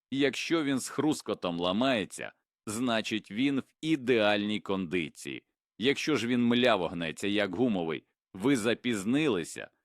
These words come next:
він уже став жорстким і волокнистим.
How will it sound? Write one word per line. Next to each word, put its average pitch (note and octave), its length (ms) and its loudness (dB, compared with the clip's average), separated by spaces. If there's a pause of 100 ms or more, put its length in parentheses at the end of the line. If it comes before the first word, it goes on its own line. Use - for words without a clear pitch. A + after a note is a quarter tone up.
(160)
він D3 320 -2
уже F2 300 -2
став F#2+ 340 -2
жорстким D3 720 0 (160)
і G2+ 140 0
волокнистим. E2+ 920 -2